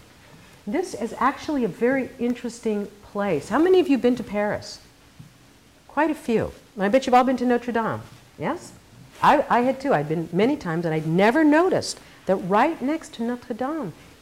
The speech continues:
is, in fact, the Hôtel Dieu, where it's been since six hundred and sixty-one A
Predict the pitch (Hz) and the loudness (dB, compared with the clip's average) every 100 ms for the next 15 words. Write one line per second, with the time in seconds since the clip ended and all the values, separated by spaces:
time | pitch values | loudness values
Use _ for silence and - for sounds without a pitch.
0 | - 294 339 349 339 330 349 - 214 254 | -6 -2 0 0 0 -2 -2 -4 -4 -4
1 | 254 262 233 269 208 - - - 156 294 | -4 -4 -2 -2 -4 -8 -18 -2 4 4
2 | 349 - - 294 311 170 - - - 180 | 4 0 -2 0 0 0 -4 -12 -12 -10
3 | - 330 - 302 269 208 180 - - - | -6 -6 -2 2 2 0 -2 -6 -8 -8
4 | 196 208 202 202 180 | -4 -4 -4 -6 -8